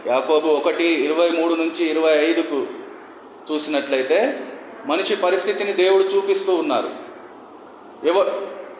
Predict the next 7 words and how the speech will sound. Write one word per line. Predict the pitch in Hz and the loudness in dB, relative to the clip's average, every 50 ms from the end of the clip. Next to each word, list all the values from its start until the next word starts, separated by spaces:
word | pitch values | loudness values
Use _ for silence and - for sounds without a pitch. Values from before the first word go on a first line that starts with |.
| - 120 | -6 0
యాకోబు | 131 135 151 175 - 190 190 185 185 185 | 2 2 2 4 4 2 2 4 4 2
ఒకటి | 185 165 - 180 185 190 196 | 2 2 2 0 2 4 4
ఇరవై | 190 190 180 170 175 175 190 196 | 4 4 4 4 4 4 4 4
మూడు | 190 185 180 185 190 185 | 4 2 2 0 0 0
నుంచి | 190 185 180 180 190 185 | 0 -2 -2 0 0 2
ఇరవై | 170 175 175 170 | 2 4 4 4
ఐదు, | 156 151 160 165 160 131 | 4 4 2 2 0 -2